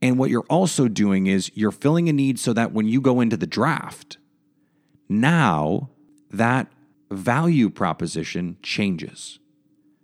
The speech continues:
because it gives Green Bay more flexibility to just play the game of, "Let's get this player because we've filled the weaknesses on our team. We've spill-, we've filled the weak spots.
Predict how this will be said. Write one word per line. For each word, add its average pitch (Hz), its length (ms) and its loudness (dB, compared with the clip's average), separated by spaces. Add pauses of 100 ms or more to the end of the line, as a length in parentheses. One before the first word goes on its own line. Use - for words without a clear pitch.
(260)
because 110 260 0
it 110 140 -2
gives 110 220 0
Green 123 280 0
Bay 110 140 2
more 120 360 2
flexibility 87 1000 -4 (460)
to 113 100 -2
just 107 280 -4
play 127 220 0
the 120 120 0
game 110 320 2
of, 101 340 -2 (360)
"Let's 120 240 -2
get 113 340 -2 (240)
this 131 280 0
player 110 480 0 (300)
because 104 440 0 (100)
we've 151 260 0
filled 143 500 0 (420)
the 117 80 4
weaknesses 98 560 2
on 85 120 -2
our 82 100 -4
team. 76 280 -8
We've 156 180 2
spill-, 165 320 0
we've 151 260 2
filled 147 340 2
the 107 80 2
weak 104 260 0
spots. - 640 -10